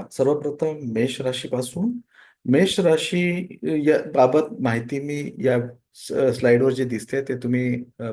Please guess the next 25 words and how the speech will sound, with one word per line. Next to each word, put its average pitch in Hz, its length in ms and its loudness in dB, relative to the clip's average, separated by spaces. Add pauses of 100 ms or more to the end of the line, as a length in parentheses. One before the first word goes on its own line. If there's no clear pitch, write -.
(100)
पॉज 120 240 2
करून, 139 340 0 (340)
अ, 110 340 -6
रेकॉर्ड 120 460 -2
सेव्ह 113 300 -2
करून 113 200 0
घेऊ 110 120 -6
शकता. - 480 -8 (580)
तुम्हाला 117 220 4
जे 117 180 2
डिटेल्स 110 500 -4
हवे 98 140 -6
आहेत 101 120 -6
ते - 120 -8 (720)
हे 104 80 -2
समोर 104 380 0
लिहिलेले 101 380 0
आहे 98 100 -4
ते. - 300 -12 (500)
आपण 143 260 0
सुरुवात 151 280 2 (120)
करूया 156 300 0 (260)
या 131 140 2
राशी 127 280 -2
भवि-, 135 280 -4